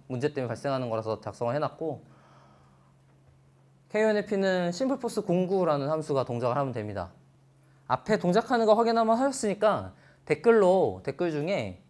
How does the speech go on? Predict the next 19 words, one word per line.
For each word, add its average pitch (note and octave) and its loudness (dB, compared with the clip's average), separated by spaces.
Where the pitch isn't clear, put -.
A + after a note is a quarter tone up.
그 C3 -2
본문 F#3 0
컬럼, F3 2
아니, G2+ -18
그 G#2+ -6
댓글이 - -4
아니지. G2 -6
이 B2 -2
엔투에이치 A3 -2
포 G#3+ -4
패키지에 F#3 -2
get E3+ -2
content라는 C#4 -2
함수가 F#3 0
있습니다. G2 -6
이 C3 0
링크, D#3+ 0
뉴스 D#3+ -2
링크에 E3 0